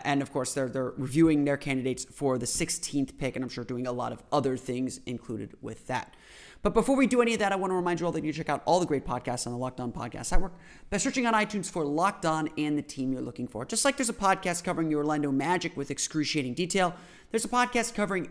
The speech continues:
every single team in the N B A with the same level of care and detail that you find here on Locked On Magic.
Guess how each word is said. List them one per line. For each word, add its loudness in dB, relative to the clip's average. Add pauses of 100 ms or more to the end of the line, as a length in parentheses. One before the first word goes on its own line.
every 4
single -2
team -4
in 4
the 2
N 0
B -2
A -4
with -12
the -4
same -2
level -2
of -8
care 6
and 4
detail -4
that -8
you -8
find -6
here -2 (360)
on 4 (240)
Locked -6
On -8 (120)
Magic. -10